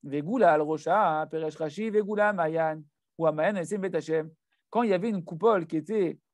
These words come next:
au-dessus, euh, de la menorah, d'accord, au sommet de la menorah, au-dessus, il y avait une coupole qui contenait de l'huile d'olive.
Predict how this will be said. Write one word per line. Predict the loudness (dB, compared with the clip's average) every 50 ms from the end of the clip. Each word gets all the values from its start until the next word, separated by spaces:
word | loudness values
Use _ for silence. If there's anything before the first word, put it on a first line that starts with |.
| _ _ _
au-dessus, | -2 0 0 0 -2 -4 -4 -4 -4 -2 -2 -4 -6 -10 _ _ _ _ _ _ _ _ _ _ -8
euh, | -4 -2 -2 -2 -2 -2
de | -4 -2 0 4
la | 4 4 4
menorah, | 4 0 0 2 2 4 4 2 2 -2 -8 -16 _ -12
d'accord, | -12 -6 -4 -2 -2
au | -2 -2
sommet | -2 -2 0 0 2
de | 2
la | 2 2
menorah, | 2 2 4 6 6 6 4
au-dessus, | 2 -2 -4 -4 -2
il | -4
y | -2
avait | -2 -2
une | -4 -6
coupole | -8 -6 2 4 4 4 4 2 -4 -10 _ _ _
qui | -12 -4
contenait | -4 -4 -2 -2 -2 -2 -2
de | -2 -2
l'huile | -2 0 -2 -2
d'olive. | -2 -4 -2 -2 -2 -2 -4 -6